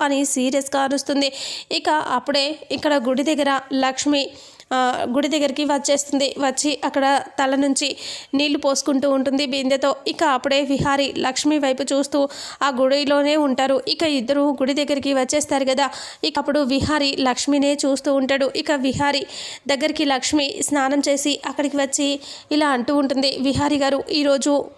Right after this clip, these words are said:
కుంకుమార్చన పూజ చివరి రోజు, ఈరోజు చేస్తే ఇంకా మీకు ఉన్న గండాలన్నీ పోతాయి, మీకు జాతకంలో ఉన్న దోషాలు కానీ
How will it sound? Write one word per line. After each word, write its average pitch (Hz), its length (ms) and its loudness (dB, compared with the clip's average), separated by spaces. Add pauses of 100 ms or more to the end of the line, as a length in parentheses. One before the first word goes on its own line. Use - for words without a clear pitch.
కుంకుమార్చన 294 600 0
పూజ 277 300 0
చివరి 285 540 0
రోజు, 277 360 0 (340)
ఈరోజు 294 460 2
చేస్తే 294 520 0
ఇంకా 294 200 2
మీకు 269 480 2 (300)
ఉన్న 294 260 4
గండాలన్నీ 277 720 2
పోతాయి, 277 460 0 (340)
మీకు 302 480 2
జాతకంలో 302 640 2
ఉన్న 285 200 2
దోషాలు 285 540 2
కానీ 269 400 -2